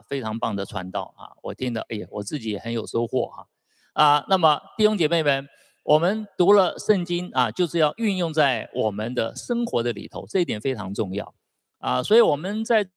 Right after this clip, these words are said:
这二三十年当中，看到很多年轻人他不愿意来教会啊，不是说年轻人不要读神的话，是问题是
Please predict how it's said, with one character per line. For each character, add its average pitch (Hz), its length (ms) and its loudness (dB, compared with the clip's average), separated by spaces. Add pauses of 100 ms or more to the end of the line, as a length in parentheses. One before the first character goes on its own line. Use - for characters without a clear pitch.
这 208 180 0
二 233 160 4
三 208 200 -2
十 175 120 -8
年 170 180 -6
当 170 180 0
中， 170 200 -2
看 180 180 -4
到 170 160 2
很 127 140 -8
多 175 140 -2
年 151 280 -4
轻 180 160 -6
人 139 140 -4
他 131 100 -4
不 147 140 -4
愿 139 180 -2
意 127 60 -2
来 107 120 -2
教 110 240 -2
会 107 280 -6
啊， 151 140 -4
不 240 140 -2
是 247 160 0
说 226 200 2
年 185 180 -4
轻 208 160 -4
人 175 100 -4
不 180 160 -2
要 175 140 4
读 143 160 -6
神 123 180 -4
的 127 120 -4
话， 117 340 -2
是 - 140 -10
问 220 240 0
题 160 120 -4
是 175 200 -4